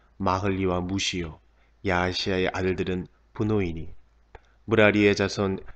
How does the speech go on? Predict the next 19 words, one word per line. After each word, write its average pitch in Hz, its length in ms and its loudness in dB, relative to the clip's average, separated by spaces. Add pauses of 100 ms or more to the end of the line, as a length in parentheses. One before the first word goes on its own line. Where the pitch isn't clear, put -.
(140)
야시아에게서 98 840 2
난 92 260 -2
자는 92 320 -4
분노와 92 580 -2 (240)
소함과 92 800 0 (240)
삭굴과 87 760 -4 (180)
이불이요 92 480 -6 (1080)
마흘리의 101 560 4
아들 98 240 2
중에는 95 480 -2 (120)
엘르아살이니 92 880 -2 (480)
엘르아살은 98 680 0
아들이 95 320 -2
없으며 82 480 -8 (800)
기스에게 101 680 4
이르러는 92 560 -2
그의 98 300 0
아들 92 360 0 (380)
여라무엘이요 95 720 2